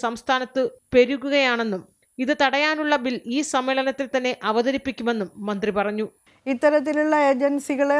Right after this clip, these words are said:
Speaker 2: റെഗുലേറ്റ് ചെയ്യുന്ന ഒരു ബില്ലാണ് തയ്യാറാക്കിയിട്ടുള്ളത്. അതിപ്പോൾ നിയമവകുപ്പിൻ്റെ പരിഗണനയിലാണ് ഇരിക്കുന്നത്. അത് ഈ സെഷനിൽ തന്നെ അവതരിപ്പിക്കണം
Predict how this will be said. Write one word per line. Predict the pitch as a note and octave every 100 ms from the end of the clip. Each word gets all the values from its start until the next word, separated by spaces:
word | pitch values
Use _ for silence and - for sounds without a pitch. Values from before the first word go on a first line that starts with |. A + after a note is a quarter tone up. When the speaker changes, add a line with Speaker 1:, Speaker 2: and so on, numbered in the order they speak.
| D4
Speaker 2:
റെഗുലേറ്റ് | C4+ C4+ C#4 C#4 D4 C4+
ചെയ്യുന്ന | C#4 C4 B3+ C4 D#4
ഒരു | B3+ B3+ B3
ബില്ലാണ് | C4 C4 C4 C4 C4
തയ്യാറാക്കിയിട്ടുള്ളത്. | B3+ A#3+ A3+ A3 - A3 F#3 F3+ E3+ D#3+ - - _ -
അതിപ്പോൾ | A#3+ C4+ C#4+ C#4
നിയമവകുപ്പിൻ്റെ | C4 B3+ C4+ C4+ B3 A#3+ B3+ C4 B3+
പരിഗണനയിലാണ് | B3 A#3+ B3 B3 A#3+ B3 C4 B3+ A#3+ - B3 A#3 A#3+
ഇരിക്കുന്നത്. | A#3 A3+ A3 A3+ A3 C#4 - - - -
അത് | A#3+ D4+ E4 D#4+ C4
ഈ | C#4 E4
സെഷനിൽ | D#4+ D4 D4+ D4 D#4+ D4+
തന്നെ | D4+ D4 D4+
അവതരിപ്പിക്കണം | C4+ C#4 C4+ C4+ B3 C#4